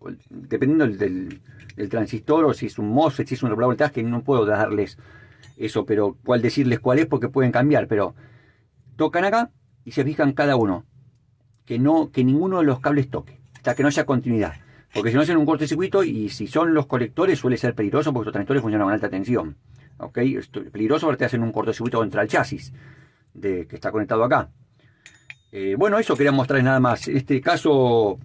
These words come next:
fue otro caso más de las fuentes, con estas cosas raras, y bueno, ya creo que vimos todos los casos de fuentes posibles.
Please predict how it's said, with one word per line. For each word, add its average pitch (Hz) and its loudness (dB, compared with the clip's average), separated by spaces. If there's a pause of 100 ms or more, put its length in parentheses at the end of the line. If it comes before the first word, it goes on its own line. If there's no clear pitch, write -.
(480)
fue 131 0
otro 135 2
caso 139 0
más 143 2
de 139 2
las 131 0
fuentes, 156 0 (640)
con 113 -4
estas 113 2
cosas 131 -2
raras, 175 2
y - -4
bueno, 131 2
ya 127 0
creo 139 0
que 110 -4
vimos 131 0
todos 143 2
los 120 0
casos 135 -2
de 104 0
fuentes 131 0
posibles. 139 0